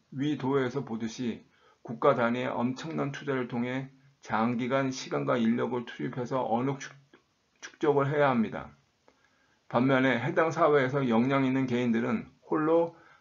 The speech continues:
그저 영어를 익히면 곧바로 기축통문의 수혜를 입을 수 있습니다.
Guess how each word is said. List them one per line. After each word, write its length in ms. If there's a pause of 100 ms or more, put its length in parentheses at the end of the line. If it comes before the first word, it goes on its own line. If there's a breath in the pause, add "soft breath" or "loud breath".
그저 300
영어를 400
익히면 440
곧바로 400
기축통문의 680
수혜를 560
입을 240
수 160
있습니다. 520